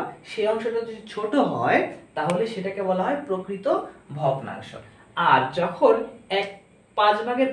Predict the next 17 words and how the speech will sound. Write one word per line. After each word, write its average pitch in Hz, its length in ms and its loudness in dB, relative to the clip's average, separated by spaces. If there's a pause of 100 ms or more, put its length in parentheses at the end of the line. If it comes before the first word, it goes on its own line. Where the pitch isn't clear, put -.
পাঁচ 185 160 6 (100)
ভাগই 240 240 0
কেউ 262 120 2 (120)
নিয়ে 196 220 2
ফেলেছে, 226 360 0 (380)
তখন 180 280 0
এটা 233 180 0
হয়ে 240 180 4
গেছে 262 180 -2 (140)
একের 185 200 -4 (120)
সমান, 214 300 -2 (360)
এটা 175 140 -2
হয়ে 185 140 4
গেছে 226 140 0 (120)
পূর্ণ 233 200 -2 (160)
সংখ্যা, 247 340 -2 (360)
তখন 156 180 -2